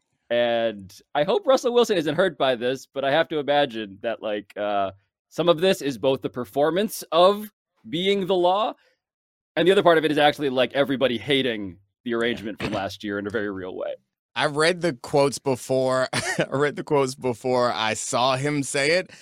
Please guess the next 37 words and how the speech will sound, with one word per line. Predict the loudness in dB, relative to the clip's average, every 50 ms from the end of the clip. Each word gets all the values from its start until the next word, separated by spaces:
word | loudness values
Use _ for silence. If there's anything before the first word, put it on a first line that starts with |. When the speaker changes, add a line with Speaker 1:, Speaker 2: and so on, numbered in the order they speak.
| -20 -10
Speaker 2:
and | -4 -2 -2 2
reading | 4 4 4 4 4 2
it | 2 2
makes | 2 0 0 0 0 -4
it | -6 -6
feel | -4 -4 -4 -4 -4 -8 -12 _ -6
worse | -2 0 0 0 0 -2
slightly | -4 -6 -8 -6 -2 -2 -2 -2 -2 -2 -4 -2 -4 -4
to | -4 -4 -4
me, | -2 -2 -2 -2 -4 -6 _ -18 _ _ _ -4
because | 0 2 2 2
it | 0 -2
seemed | -2 -2 0 2
like | 2 2 2
he, | 0 0 0 0 0 0 0 -2 -4 -8 -14 _ _ _ _ _ _ _ _ _ _ _ _ _ _ -6
he | -4 0 2
did | 4 4 4
a | 4
good | 2 2 0 0 0 0
job. | 0 0 0 2
What, | 2 2 0 0
what | 0 -2 -2 -2 -2 0
bothered | 2 2 2 2 2 0
me | 0 0
about | 0 0 0 0 0 0
it | -2 -4
initially | -4 -4 -4 -4 -4 -6 -6 -8 -8 -6
was | -4 -4 -4 -4 -6
it | -8 -12 -10
felt | -6 -4 -2 -2
like | -2 -4 -6 -6
he | -8 -10
came | -8 -6 -4 -4 -4 -4
out | -4 -4 -4 -4
of | -6 -6
his | -8 -10 -10 -8
way | -4 -2 0 0 0 -2 -4 -6